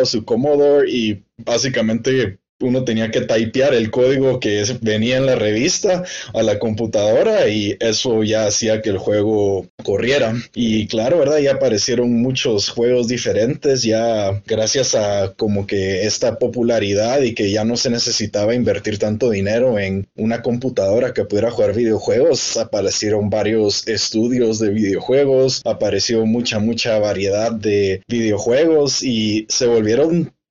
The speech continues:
tan populares que se llegó a que en los años ochenta se pasara este famoso colapso de los videojuegos o video game crash, como se conoce en Estados Unidos. Y básicamente el mercado se-,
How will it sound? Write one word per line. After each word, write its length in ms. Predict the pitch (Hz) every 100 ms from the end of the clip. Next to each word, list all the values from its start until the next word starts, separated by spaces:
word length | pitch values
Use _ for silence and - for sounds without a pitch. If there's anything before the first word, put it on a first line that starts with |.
| _ -
tan 240 | 156 254
populares 720 | 190 127 113 127 214 262 - -
que 400 | 147 120 113 107
se 640 | - - 107 101 101 101 101
llegó 320 | 104 104 107
a 80 | 110
que 80 | 151
en 80 | 151
los 140 | 104
años 200 | 113 175
ochenta 440 | 120 - 131 190 190
se 80 | -
pasara 440 | 101 - 110 120
este 240 | 120 151
famoso 960 | 139 110 101 107 110 143 131 131 123 117 - -
colapso 540 | 107 104 131 131 151
de 100 | 131
los 160 | 127 123
videojuegos 720 | 123 110 - 139 151 101 110
o 100 | 98
video 340 | 113 120 131
game 220 | 117 104
crash, 420 | 92 - 143 135 -
como 200 | 104 104
se 160 | 107
conoce 380 | 107 104 110 135
en 60 | 120
Estados 440 | 101 113 120 120
Unidos. 460 | 120 143 110 107 -
Y 340 | 123 123 120
básicamente 800 | 110 123 165 175 127 127 160 165
el 120 | 156 147
mercado 580 | 123 104 110 113 143
se-, 520 | 156 165 151 139 113